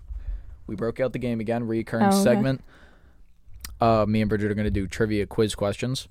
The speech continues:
Speaker 2: Woo.
Speaker 1: I feel like we haven't played a game in a while.
Speaker 2: Yeah, it's been a little bit. It's been a moment.
Speaker 1: I know you're not the biggest fan of when we, we play too many games.
Speaker 2: I d-, it's not that that.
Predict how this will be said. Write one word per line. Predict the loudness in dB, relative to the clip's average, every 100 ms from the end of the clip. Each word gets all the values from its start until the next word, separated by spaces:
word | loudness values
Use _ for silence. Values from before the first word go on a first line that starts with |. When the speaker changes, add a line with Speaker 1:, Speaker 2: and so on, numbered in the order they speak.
| -20 -8
Speaker 2:
Woo. | 0 2 2 2 0 -2 -6
Speaker 1:
I | -2
feel | 2
like | 4
we | 4
haven't | 4
played | 2 2
a |
game | 0 -2 0 0
in |
a | 0
while. | 0 0 0 -4 -4
Speaker 2:
Yeah, | -2 -2
it's | -4
been | -6
a | -2
little | -2 -2
bit. | -2 -4
It's | -8
been | -4 -2
a |
moment. | 0 -2 -4 -8 -4
Speaker 1:
I | 0
know | 2
you're | 2 2
not | 2
the | 0
biggest | -2 -2 -2 -2
fan | 0 0
of | 0
when | 0
we, | 0 -4
we | -4
play | -2 -2 -2
too | -2
many | -2 -2
games. | -2 -4 -4 -8 -10 -8
Speaker 2:
I | -6
d-, | -6 -10 -18 -20 -20 -20 -20 -20 -20 -20 -20 -8 -4
it's | -2 -2
not | -2 0
that | 0
that. | 0 0 -2 -6